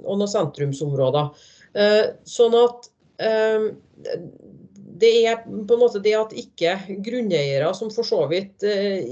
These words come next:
ikke er dem som er, er mest berørt av tiltaket, som da skal stå for, eh, for videre, eh,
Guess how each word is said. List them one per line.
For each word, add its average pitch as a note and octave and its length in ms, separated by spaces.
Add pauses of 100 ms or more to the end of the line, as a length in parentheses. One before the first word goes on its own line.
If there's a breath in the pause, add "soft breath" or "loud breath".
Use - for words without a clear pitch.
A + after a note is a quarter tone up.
(100)
ikke E3+ 320 (880 soft breath)
er G#3+ 160
dem G3 160
som G3+ 240
er, G3 160
er G3+ 240
mest G3 720
berørt B3 320
av A#3 160
tiltaket, F3+ 560
som G#3 160
da G3+ 80
skal G3 240
stå F#3+ 320
for, G#3 240 (460 soft breath)
eh, G3+ 240
for G#3+ 180
videre, E3+ 560 (320)
eh, G3 500